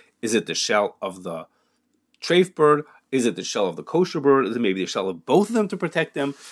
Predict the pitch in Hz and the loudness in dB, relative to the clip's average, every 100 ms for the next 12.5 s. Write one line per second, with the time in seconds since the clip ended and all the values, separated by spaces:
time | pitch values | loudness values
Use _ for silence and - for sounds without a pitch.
0 | - 131 - 131 - 254 156 127 123 - | -8 -4 -2 0 2 2 6 6 4 0
1 | - - 117 - - 160 135 - 113 104 | -14 -10 -8 -4 4 6 6 2 -10 -10
2 | - 120 101 _ _ _ - - 107 95 | -6 -6 -6 _ _ _ -20 -10 -6 -6
3 | 98 - _ - 139 127 123 139 123 - | -8 -18 _ -2 0 2 -2 -4 -6 -6
4 | 80 104 - _ _ - 110 104 98 _ | -12 -16 -18 _ _ -10 -8 -8 -12 _
5 | _ _ - 113 - 135 131 147 143 135 | _ _ -14 -8 -8 -2 0 0 0 -4
6 | 123 117 117 - 101 - 113 - - 117 | -4 -4 -6 -6 -12 -8 -10 -8 -6 0
7 | 135 160 147 139 - 117 - 107 - 90 | 2 2 0 -4 -4 -6 -8 -12 -8 -8
8 | - - - _ _ - - - _ - | -8 -16 -16 _ _ -20 -20 -20 _ -2
9 | - 90 190 - _ _ - - 147 117 | 2 4 2 0 _ _ 4 6 6 0
10 | - _ _ _ _ _ _ _ _ - | -8 _ _ _ _ _ _ _ _ -12
11 | 113 131 143 - - _ - _ _ _ | 0 6 6 6 -8 _ -20 _ _ _
12 | - 190 233 160 - | 2 8 8 8 2